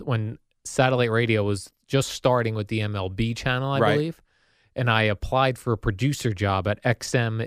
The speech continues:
Speaker 1: in Washington, D C, and I got the job.
Speaker 2: Really?
Speaker 1: To produce what was gonna be their new afternoon show at the time was Rob Dibble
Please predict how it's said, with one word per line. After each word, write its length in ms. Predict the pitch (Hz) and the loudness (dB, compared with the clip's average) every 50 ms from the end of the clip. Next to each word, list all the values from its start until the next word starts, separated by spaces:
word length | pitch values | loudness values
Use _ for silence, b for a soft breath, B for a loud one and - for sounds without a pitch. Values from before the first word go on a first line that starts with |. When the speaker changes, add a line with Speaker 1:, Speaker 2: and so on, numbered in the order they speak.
| - | -4
Speaker 1:
in 280 | - 127 107 101 98 92 | -2 -2 -2 -2 -2 0
Washington, 580 | 98 110 117 120 - - 120 117 113 107 104 | 2 2 2 2 0 -2 -4 -4 -2 -2 -2
D 140 | 101 104 95 | -4 -4 -4
C, 520 | - - - - 143 127 98 85 92 - - | -4 -6 -4 -2 -2 -2 -2 -6 -8 -12 -10
and 100 | - 117 | -2 0
I 80 | 110 107 | 0 0
got 280 | 104 98 123 131 139 - 143 | 0 0 0 0 0 -2 -4
the 120 | - 123 | -6 -4
job. 440 | 104 95 117 123 127 107 92 - - _ _ _ _ _ _ - | -2 0 0 0 0 -2 -4 -8 -20 _ _ _ _ _ _ -6
Speaker 2:
Really? 380 | - 185 233 240 196 101 80 73 | -4 -2 -2 0 -2 -2 -4 -6
Speaker 1:
To 140 | - - 117 | -2 -4 -2
produce 680 | - - 120 110 101 123 131 135 131 - - - - - _ - | 0 0 -2 0 0 -2 -2 -2 -2 -4 -8 -12 -16 -20 _ -12
what 200 | - 113 113 123 | -6 -4 -4 -2
was 140 | 127 113 101 | -2 -4 -2
gonna 180 | - 127 127 | 0 0 0
be 160 | 117 117 120 117 | 2 0 0 0
their 320 | 104 113 110 104 101 101 | 2 0 2 2 0 0
new 380 | 107 113 120 131 131 135 139 - - | -2 0 0 0 0 0 -2 -2 0
afternoon 680 | - 123 123 120 - - 120 117 117 127 147 156 151 143 | 2 2 2 2 0 0 -2 0 0 0 0 0 -2 -4
show 460 | - - - 85 87 90 90 - - _ _ _ - | -4 -4 -4 -4 -2 -4 -4 -6 -10 _ _ _ -6
at 140 | - 107 - | -6 -4 -4
the 80 | - 101 | -4 -6
time 360 | - - - 139 139 139 131 | -6 -2 -2 0 0 0 0
was 160 | 117 113 95 | -2 -2 -4
Rob 500 | 104 101 113 123 139 147 151 135 127 110 107 | -2 0 2 2 2 2 0 -2 -4 -4 2
Dibble 460 | 135 135 127 107 104 104 127 156 | 2 2 2 2 -2 -4 -4 -6